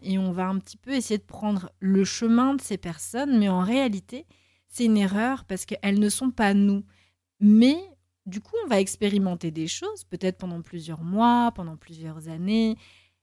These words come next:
Et au final, on va se rendre compte que, bah, on, c'est un, peut-être un petit peu éparpillé, on a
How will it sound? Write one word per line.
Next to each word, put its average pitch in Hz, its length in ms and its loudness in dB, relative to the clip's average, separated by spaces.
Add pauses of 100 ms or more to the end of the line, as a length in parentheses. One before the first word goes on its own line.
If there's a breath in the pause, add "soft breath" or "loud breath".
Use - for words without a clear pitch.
(100)
Et 208 80 0
au 196 40 0
final, 247 280 -2
on 226 60 4
va 165 140 -2
se - 80 -12
rendre 185 180 -6
compte 269 240 -6
que, 208 140 -6
bah, 156 240 -6
on, 151 180 -14 (160)
c'est - 180 -14
un, 160 100 -12
peut-être 269 260 -6
un 233 100 0
petit 196 200 -8
peu 233 140 -8
éparpillé, 233 800 -4
on 233 100 2
a 151 120 -4